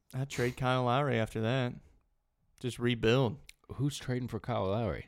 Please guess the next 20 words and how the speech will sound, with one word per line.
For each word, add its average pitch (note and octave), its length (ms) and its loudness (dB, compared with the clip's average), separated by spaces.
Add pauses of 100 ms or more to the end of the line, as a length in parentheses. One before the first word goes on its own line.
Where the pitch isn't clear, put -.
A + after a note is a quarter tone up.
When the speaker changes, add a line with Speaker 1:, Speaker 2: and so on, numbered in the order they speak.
(280)
Speaker 2:
after E2+ 360 -2
a D2+ 200 -2 (260)
zero G#2+ 280 2
Speaker 1:
You F3+ 120 4
Speaker 2:
point - 140 2
Speaker 1:
just A3 160 0
Speaker 2:
performance? A2 360 -4
Speaker 1:
contract G#3 680 2
dump A2 280 2
him. G2+ 200 -6 (500)
Speaker 2:
<laughs> C3+ 60 -2 (400)
Speaker 1:
You D#3 120 0
Speaker 2:
No, - 60 2
Speaker 1:
get A3+ 140 8
a - 20 8
Speaker 2:
you A3 60 4
Speaker 1:
bunch A3 320 6
of A#3 80 6
Speaker 2:
can't. - 160 2
Speaker 1:
picks. A#3+ 480 2